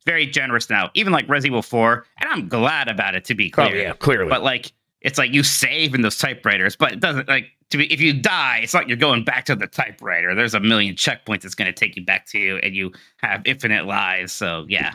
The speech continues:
Speaker 2: Right, and you,
Speaker 1: it's
Speaker 2: and, um,
Speaker 1: nice.
Speaker 2: you're not gonna get misinformation, really. Uh,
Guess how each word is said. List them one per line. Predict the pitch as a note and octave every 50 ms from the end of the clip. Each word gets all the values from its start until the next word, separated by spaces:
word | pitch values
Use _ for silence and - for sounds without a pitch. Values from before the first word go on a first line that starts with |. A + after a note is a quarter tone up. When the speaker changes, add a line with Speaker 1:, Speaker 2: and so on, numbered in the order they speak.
| - -
Speaker 2:
Right, | - - A#2 G#2+ G2 -
and | B2+ D3
you, | D3+
Speaker 1:
it's | C#3+ -
Speaker 2:
and, | D3+ D3 C#3+
um, | C3+ C3+ C3 B2+ B2 A#2+
Speaker 1:
nice. | A2 - - _ _
Speaker 2:
you're | - C#3+ D3+
not | C#3+ C#3+ C3+ A2+
gonna | C3+ A#2+ A#2+
get | G2+ G#2+ F#2+ -
misinformation, | G2+ G#2 G2 - - - F2 - G#2+ F2+ F2+ F2 D#2+ - - - E2+ F2
really. | F2 F2+ F2 E2+ E2 E2 E2 E2 - - -
Uh, | F2+ F#2 F2+ F2 F2 E2+ E2+